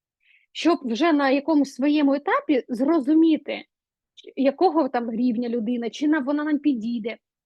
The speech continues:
Додаткові дай мені умови, щоб я могла ось цей фільтр, в-, якимось час-, яку частину цього фільтру взяти на себе". Бо це не окей, коли в нас, наприклад, там двадцять людей, і тільки два з них пройшло там технічну співбесіду.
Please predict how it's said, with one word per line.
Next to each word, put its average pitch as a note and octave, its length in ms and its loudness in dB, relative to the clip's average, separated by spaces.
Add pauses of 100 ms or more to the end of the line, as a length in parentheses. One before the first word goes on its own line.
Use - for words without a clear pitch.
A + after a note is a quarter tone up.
(220)
Додаткові C#4 800 -2
дай C4+ 220 -4
мені B3+ 300 -4
умови, D#4 580 -4
щоб - 260 -8
я D4+ 180 -4
могла C#4 380 -4 (100)
ось - 340 -10 (120)
цей C#4 200 -4
фільтр, F4 440 -4
в-, - 200 -14
якимось C4+ 440 -4
час-, - 220 -12 (220)
яку C4 300 -6
частину B3 500 -12
цього A#3+ 240 -12
фільтру E4+ 340 -6
взяти C4 320 -10
на A#3 120 -10
себе". A3 420 -10 (300)
Бо A#3+ 120 2
це D4+ 180 2
не C4+ 180 4
окей, C4 280 2
коли A#3 260 2
в A3+ 40 -2
нас, A3 200 -6
наприклад, A3 340 -4
там A3 180 -4 (260)
двадцять C4 460 0
людей, F#4+ 440 0 (280)
і B3 100 -4
тільки C#4 280 0
два C4+ 220 -4
з - 60 -10
них C4+ 180 -6
пройшло A3+ 320 -10
там A3 160 -12
технічну A3 380 -12
співбесіду. G#3 720 -12